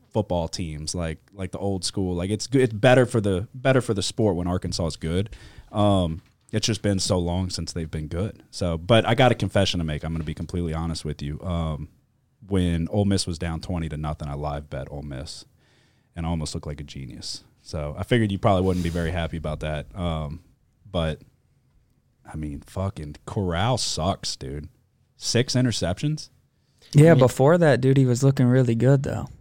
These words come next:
Speaker 1: Before that game? Or
Speaker 2: Yeah.
Speaker 1: before all six interceptions?
Speaker 2: Before
Speaker 3: He
Speaker 2: the
Speaker 3: had, he had
Speaker 2: game.
Speaker 3: one interception going into that game.
Speaker 1: Yeah, well, what happened?
Speaker 3: Uh, they switched to, well, Barry Odom runs a three four.
Speaker 1: Yeah.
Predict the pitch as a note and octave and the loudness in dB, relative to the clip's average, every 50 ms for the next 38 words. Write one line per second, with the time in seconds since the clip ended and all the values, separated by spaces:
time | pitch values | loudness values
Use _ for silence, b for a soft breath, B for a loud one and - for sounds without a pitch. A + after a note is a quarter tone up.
0 | _ _ A2 G#2+ G#2 - G#2+ G2+ F#2 F2+ E2 D2 D2+ F2+ F2 F2+ G#2+ C3 D3+ C#3+ | _ _ -6 -6 -4 0 0 0 0 0 -2 -4 -4 -4 -2 -2 0 0 6 8
1 | C3 B2 B2 A2+ A2+ - A2 G2+ G2 F#2+ F2+ E2+ - - G2+ F2 - F2+ E2+ D#2+ | 10 10 10 8 6 4 2 2 2 2 2 0 0 -2 -4 -4 -4 -4 -6 -6
2 | - - F#2+ F#2 - - C3+ C3+ - - C3 C3 C#3 C3+ C3 - C3 B2+ B2 B2 | -4 -4 -6 -4 2 2 2 4 6 8 8 10 10 10 8 8 8 10 10 10
3 | C3 C3+ C#3 B2+ A#2+ A#2+ B2+ C3 C3 B2+ B2+ B2 - - B2+ B2 - - A#2+ A2 | 10 10 10 8 8 6 6 4 4 4 2 2 2 2 0 0 0 -2 -6 -4
4 | A#2 A#2 A2+ G#2+ A2+ A#2 G#2+ - A2 G#2+ G#2+ G#2+ G#2+ G#2 G2+ G2+ G#2+ B2 C#3 A2+ | -2 -2 -2 -2 -2 -4 -4 -4 -4 -4 -4 -4 -6 -4 -2 2 4 6 6 4
5 | F2+ F#2+ G2 G2 G#2 A#2+ C#3 B2+ A#2+ A#2 C3+ D#3 - D#2 A#1+ - b b b b | 4 2 2 4 4 6 6 6 6 4 4 4 2 -2 -8 -8 b b b b
6 | b b b b b - A#2+ A#2 A#2 B2 B2 A#2+ A#2+ A2+ A#2 - - - - _ | b b b b b -4 -2 0 2 4 4 4 2 0 -2 -8 -14 -18 -20 _
7 | _ _ _ _ _ _ - B2+ A#2 - - C3+ C3 A#2+ - - - B2 A#2+ A#2 | _ _ _ _ _ _ -4 -4 -2 -2 0 0 0 0 -2 -4 -2 -2 -2 -2
8 | A#2 A2+ A2+ C3 - - _ _ - C3 B2 A#2+ B2+ A#2 B2 C3+ C#3+ C3+ C3 C3+ | -4 -4 -6 -10 -14 -20 _ _ -4 -4 -2 -2 -2 0 0 2 2 4 2 2
9 | C3+ B2 A#2 A#2+ A#2+ A2+ A#2 A2 - A2+ A#2 A#2+ A#2 - - A2+ A#2 B2+ C#3 C#3 | 2 0 0 0 0 -2 -2 -4 -4 -4 -4 -4 -6 -4 -4 -2 0 0 0 -2
10 | C3+ - - - A2+ G2+ F#2 D#2+ D2+ | -6 -10 -10 -2 0 0 0 0 -2